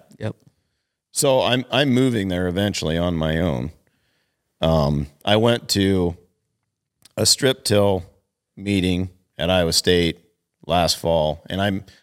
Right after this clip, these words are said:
Speaker 2: I'm interested in doing it. I wanna do it. And beforehand, they gave a little spiel. They're like, "Well, yeah, you know,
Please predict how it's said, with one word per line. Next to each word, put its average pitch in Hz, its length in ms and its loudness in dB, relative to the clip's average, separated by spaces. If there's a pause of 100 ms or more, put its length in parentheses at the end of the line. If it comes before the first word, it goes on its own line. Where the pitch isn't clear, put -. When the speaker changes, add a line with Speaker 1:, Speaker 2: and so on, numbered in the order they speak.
Speaker 2:
I'm 123 120 -2
interested 117 520 2
in 85 140 -2
doing 92 280 -2
it. 76 80 -4
I 80 80 -2
wanna 98 340 0
do 80 280 0
it. 76 220 -4 (500)
And 87 500 0
beforehand, 101 560 2
they 85 80 0
gave 90 180 2
a 90 60 0
little 82 220 0
spiel. 90 480 -2
They're 76 160 -6
like, 80 260 -6
"Well, 113 240 2
yeah, 113 300 4
you 98 240 -6
know, 92 280 -4